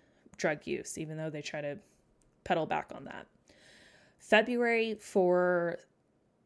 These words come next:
her is, uh, filled with filming a movie called,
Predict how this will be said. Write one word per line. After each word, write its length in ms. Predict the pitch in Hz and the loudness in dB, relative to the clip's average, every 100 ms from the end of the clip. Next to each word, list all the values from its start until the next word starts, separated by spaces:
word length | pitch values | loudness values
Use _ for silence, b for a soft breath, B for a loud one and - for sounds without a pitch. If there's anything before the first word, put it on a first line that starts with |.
| _ | _
her 380 | - - 190 180 | -2 4 6 6
is, 680 | 180 - 180 170 165 165 - - | 4 4 2 2 0 -2 -4 0
uh, 220 | 165 156 | 2 2
filled 420 | - 185 175 175 | 4 4 4 2
with 180 | 170 - | -2 -2
filming 540 | - 165 170 175 175 - | -2 -2 -2 -4 -6 -6
a 120 | 170 | -4
movie 680 | 165 170 165 165 175 202 208 | -4 -4 -4 -4 -4 -4 -4
called, 540 | - - 165 160 156 | -4 0 2 0 -2